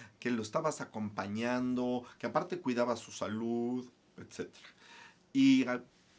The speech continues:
todos los primeros meses de la pandemia era también, "Oye, tenemos que hacer todo esto", pero sobre todo cuidando la in-, la salud física de nuestra gente, de nuestros clientes, y el ingreso constante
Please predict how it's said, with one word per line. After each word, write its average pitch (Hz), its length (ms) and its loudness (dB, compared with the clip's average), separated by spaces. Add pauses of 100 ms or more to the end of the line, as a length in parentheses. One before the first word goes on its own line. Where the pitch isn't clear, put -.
todos 208 260 0
los 160 160 -4
primeros 131 480 -2
meses 135 320 -6
de 117 80 -6
la 95 120 -6
pandemia 104 360 -4
era 135 160 -6
también, 117 300 -6
"Oye, 123 240 -6
tenemos 131 320 -6
que 185 40 -12
hacer 180 200 -6
todo 160 260 -6
esto", - 280 -14 (280)
pero 98 160 -10
sobre 101 240 -8
todo 135 260 -4
cuidando 113 720 -4
la 104 160 -4
in-, 101 320 -6
la 101 220 -4
salud 165 440 -2
física - 460 -6
de 95 100 -4
nuestra 87 320 -14
gente, 110 380 -6
de - 120 -12
nuestros - 400 -12
clientes, 190 540 -6 (480)
y 131 180 0
el 110 160 2
ingreso 117 800 -2
constante 107 840 -8